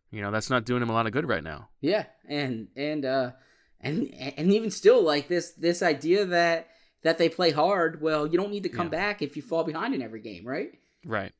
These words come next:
Speaker 2: So
Speaker 1: And every season. You don't need to, you
Speaker 2: Ex-,
Speaker 1: know, you don't
Speaker 2: exactly.
Speaker 1: need to dig yourself out of a hole every season if you, you know, are able to not go three and five to start every
Speaker 2: Yeah.
Speaker 1: year.
Speaker 2: And I, I, I know I, I, I can get a, a little too into the weeds with these trends,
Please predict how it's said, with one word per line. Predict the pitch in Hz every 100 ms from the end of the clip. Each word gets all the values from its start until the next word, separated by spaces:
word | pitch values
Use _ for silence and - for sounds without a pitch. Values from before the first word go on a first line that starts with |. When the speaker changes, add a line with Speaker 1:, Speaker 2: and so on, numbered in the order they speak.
| _
Speaker 2:
So | - 156 147 143
Speaker 1:
And | 123 127
every | 120 113
season. | - 139 95 76
You | 110
don't | 117
need | 123 113
to, |
you | 147 120
Speaker 2:
Ex-, |
Speaker 1:
know, | 113
you | - 120
don't | 123
Speaker 2:
exactly. | 156 196 240
Speaker 1:
need |
to |
dig | 120
yourself | 117 123 117
out | 117
of | 110
a |
hole | 110 123 113
every | 120 117 107
season | 131 123 104 101
if | 98
you, | 110 104 101
you | 110
know, | 104 98
are | 110
able | 113 113 110
to | 107
not | 113 113 110
go | 113 107
three | - 120
and | 107 -
five | 110 110 95
to | 98
start | - 98
every | 95 -
Speaker 2:
Yeah. | -
Speaker 1:
year. | - - - - -
Speaker 2:
And | 180 180 160 -
I, | 170 165 151 139
I, | 143 156 151 135 -
I | 151
know | 156 185 190
I, | 160 160 -
I, | 131 147 143 123
I | 143
can | 139 147
get | 139 131
a, | - 113 131
a |
little | 135 151 147
too | - 151
into | 147 139
the | 131
weeds | 123 135 135 131 131
with | 131 127 - _ - -
these | 135 135
trends, | - 135 139 165 -